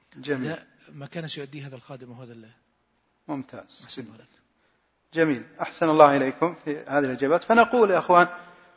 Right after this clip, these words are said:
Speaker 1: حقيقة أن ما وجد من حاجة للخدم أو الذي يوجد الحاجة للخدم أحد أمرين. أما باختصار، وأتكلم بالعامية عشان أختصر الكلام،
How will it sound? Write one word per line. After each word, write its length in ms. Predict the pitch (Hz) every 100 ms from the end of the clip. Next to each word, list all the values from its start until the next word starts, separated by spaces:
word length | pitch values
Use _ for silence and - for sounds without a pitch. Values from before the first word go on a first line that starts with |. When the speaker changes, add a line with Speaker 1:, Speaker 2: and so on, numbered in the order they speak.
| _ _
Speaker 1:
حقيقة 760 | - 180 214 - 143 156 160 - - -
أن 180 | 165 170
ما 600 | 180 214 208 190 170 - - -
وجد 360 | 180 196 185 165
من 220 | 160 160
حاجة 400 | - 190 151 143
للخدم 580 | 160 165 156 170 160 165 170
أو 100 | 160
الذي 200 | 175 180
يوجد 260 | 190 180 165
الحاجة 360 | - 175 165
للخدم 400 | 151 - 180 185 180 - _ _ _ -
أحد 220 | - 190
أمرين. 380 | 190 170 170 123 - - _ _ _ _ _ -
أما 360 | 185 196 190
باختصار، 540 | 180 165 - - 190 165
وأتكلم 500 | 151 151 - 165 156
بالعامية 560 | 147 156 156 165 151 151 151
عشان 340 | 135 - 139 143
أختصر 460 | - - 151 147
الكلام، 320 | 135 135 156